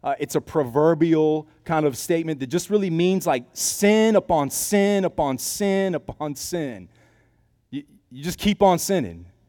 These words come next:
It's three, then it's four, then it's four hundred. You just keep doing the same thing. And then Amos first names Israel's sins of self-indulgence here.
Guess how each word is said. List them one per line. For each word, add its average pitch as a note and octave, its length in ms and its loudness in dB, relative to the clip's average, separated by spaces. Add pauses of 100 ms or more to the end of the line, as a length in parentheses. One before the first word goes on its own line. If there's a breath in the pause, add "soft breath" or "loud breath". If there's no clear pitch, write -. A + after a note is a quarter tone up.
(300)
It's - 120 -12
three, G#3+ 280 4
then F3+ 140 2
it's C3+ 100 -6
four, G3+ 380 6
then E3+ 120 0
it's E3+ 120 -6
four E3+ 220 0
hundred. A#2+ 300 -4 (540)
You C3+ 60 -14
just D#3+ 160 -6
keep G#3 240 -2
doing F3+ 480 2
the D3+ 80 -8
same D#3+ 520 -4 (360 soft breath)
thing. C#3 480 0 (1120)
And F#3 120 4
then B3+ 100 6
Amos A#3+ 240 4
first A3+ 260 2
names G#3 360 0
Israel's G3 500 4
sins G3 460 -2
of D#3+ 160 -4
self-indulgence D#3 2000 -2 (380)
here. G#2 380 -10